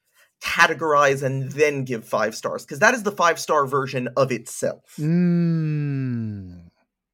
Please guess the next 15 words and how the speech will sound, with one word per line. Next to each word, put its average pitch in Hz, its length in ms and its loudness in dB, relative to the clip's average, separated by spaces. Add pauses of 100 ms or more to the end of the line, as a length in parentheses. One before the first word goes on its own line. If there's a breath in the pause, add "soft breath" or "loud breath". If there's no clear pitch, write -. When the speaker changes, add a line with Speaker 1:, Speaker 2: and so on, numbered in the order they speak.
(260)
Speaker 2:
Yeah. 117 680 -6 (600)
Yeah. 104 420 -8 (280)
Like, 113 420 -8
there's 120 320 -6
different 117 280 -10
scales. 107 720 -12
Like, 120 420 -8 (560 soft breath)
it 165 160 -2
isn't 202 360 2
really 143 300 -2
fair 117 580 -6
to - 160 -12
compare 113 960 -8 (560)
a 127 100 -6
show 110 760 -6